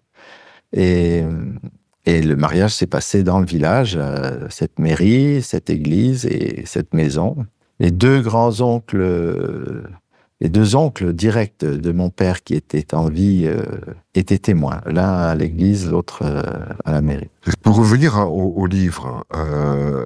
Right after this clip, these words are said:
Speaker 2: euh, vous, donc on parle du, donc du livre Une, une vie sous le regard de Dieu, la foi du général de Gaulle que vous avez écrit. Laurent de Gaulle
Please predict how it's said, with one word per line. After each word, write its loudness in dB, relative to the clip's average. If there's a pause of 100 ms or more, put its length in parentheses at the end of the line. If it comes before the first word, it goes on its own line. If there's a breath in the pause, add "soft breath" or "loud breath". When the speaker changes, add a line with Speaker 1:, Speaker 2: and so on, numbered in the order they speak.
(140)
Speaker 2:
euh, -6 (520)
vous, 0 (160)
donc -2
on 2
parle 2
du, 0
donc -4
du 0
livre 2
Une, 2 (180)
une 6
vie 2 (260)
sous -2
le 2
regard 2
de 2
Dieu, 2
la 2
foi -2
du -8
général -2
de -2
Gaulle 0
que -10
vous -2
avez -2
écrit. 0 (680 loud breath)
Laurent 4
de 4
Gaulle 2